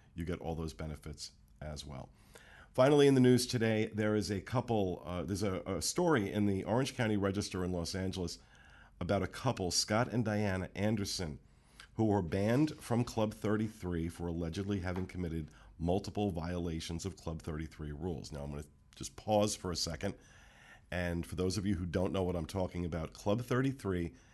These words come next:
is a private club that is at Disneyland. It is going to be coming to Walt Disney World, although when, we're not exactly sure.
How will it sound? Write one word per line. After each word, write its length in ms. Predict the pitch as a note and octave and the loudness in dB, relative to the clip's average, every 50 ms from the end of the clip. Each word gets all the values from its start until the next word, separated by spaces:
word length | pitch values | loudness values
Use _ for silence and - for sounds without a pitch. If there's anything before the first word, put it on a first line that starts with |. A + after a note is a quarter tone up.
| - - - _ - - | -20 -20 -20 _ -2 -2
is 160 | G2 E2+ C2 | -2 -2 -2
a 140 | C#2 F2+ F2 | -4 -6 -6
private 500 | - - - F#2 G2+ A2 G#2+ A2+ A2+ - | -6 -4 0 2 2 2 0 -2 -6 -8
club 460 | - - F2+ F2+ F2 E2+ E2+ E2 - - | -8 -4 -2 -2 0 0 -2 -4 -6 -6
that 200 | - F2 F2 E2+ | -6 -6 -6 -4
is 180 | - E2 D2+ - | -6 -8 -8 -4
at 220 | - E2+ G2 G2 | -4 -4 -4 -2
Disneyland. 600 | - G2 F#2+ F2+ - F2 E2+ D#2 D#2+ D#2 E2+ G2 | -2 -4 -4 -2 -2 -4 -4 -4 -4 -4 -4 -4
It 120 | - C2 D#2 | -6 -6 -8
is 140 | D#2+ D2+ - | -8 -6 -6
going 200 | E2 E2+ F#2 G#2 | -4 -2 -2 -2
to 60 | G2+ | -2
be 80 | G2 | -4
coming 300 | F#2 - F#2 F2+ F2 F2+ | -4 -4 -4 -4 -2 -2
to 80 | E2 F2 | -4 -4
Walt 240 | E2+ F2 E2+ E2 - | -4 -4 -4 -4 -4
Disney 280 | - F2 E2 E2+ E2+ | -6 -6 -4 -4 -6
World, 300 | D2+ D2+ D2+ D2+ E2 F2+ | -6 -4 -6 -6 -6 -6
although 340 | F2+ D2 D2+ D2 C#2+ C#2 C#2 - - - _ _ - - | -6 -6 -6 -8 -8 -10 -12 -14 -20 -20 _ _ -16 -8
when, 260 | D#2 E2 F2 F#2 F#2 | -4 -2 -2 0 0
we're 120 | F#2 F2 E2 | 0 -2 -2
not 160 | D#2+ D#2 D#2 | -4 -4 -6
exactly 420 | D#2 D2 E2+ D#2 D2+ - - - | -6 -8 -8 -8 -8 -10 -12 -12
sure. 340 | - - - D2+ C2 A#1 - | -10 -8 -8 -8 -8 -10 -12